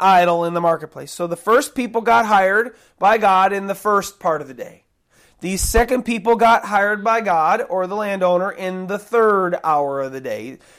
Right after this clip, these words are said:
Bible says here that they were standing idle in the marketplace. So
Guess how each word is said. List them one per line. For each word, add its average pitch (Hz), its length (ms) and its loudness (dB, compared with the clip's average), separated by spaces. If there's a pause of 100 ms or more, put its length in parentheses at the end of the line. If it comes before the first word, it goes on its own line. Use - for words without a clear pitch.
(160)
Bible 170 260 4
says 185 320 -2
here 185 240 2
that 180 220 -2
they 160 100 0
were 147 80 -6
standing 190 560 -4
idle 185 540 2
in 175 280 -6
the 170 80 -2
marketplace. 170 680 -4
So 160 320 -6